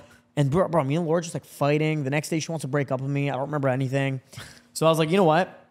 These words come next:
Speaker 1: This is gonna affect my relationship. It's affecting my friendships. It's affecting my life. It's making me look really bad."
Speaker 2: Mm-hmm.
Speaker 1: You know, it makes me look like a dick. 'Cause, like, look, nine out of ten times you're drinking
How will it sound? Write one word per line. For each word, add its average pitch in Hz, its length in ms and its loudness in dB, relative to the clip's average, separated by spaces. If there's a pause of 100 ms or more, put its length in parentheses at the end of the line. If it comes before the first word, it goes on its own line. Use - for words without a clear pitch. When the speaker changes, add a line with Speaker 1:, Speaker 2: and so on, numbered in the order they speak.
Speaker 1:
This 139 140 -6
is 127 60 -8
gonna 151 100 -2
affect 143 260 -4
my 139 80 -4
relationship. 147 440 0
It's - 100 -14
affecting 139 320 -2
my 127 180 0
friendships. 160 540 -2
It's - 80 -16
affecting 143 240 -4
my 123 80 -4
life. 147 380 2
It's 139 140 -10
making 160 300 0
me 240 60 0
look 160 220 -2 (260)
really 135 380 -6
bad." 110 500 -6 (100)
Speaker 2:
Mm-hmm. 110 220 -6 (320)
Speaker 1:
You 131 60 -10
know, 131 80 0
it 139 260 -4
makes 170 180 0
me 226 80 -4
look 226 120 -4
like 202 120 -6
a 143 60 0
dick. 127 360 -6 (1300)
'Cause, 180 160 2
like, 185 220 4 (320)
look, 156 180 2 (260)
nine 170 380 2
out 294 80 6
of 294 60 -2
ten 226 180 -2
times 139 460 -4
you're 147 80 -2
drinking 202 540 -2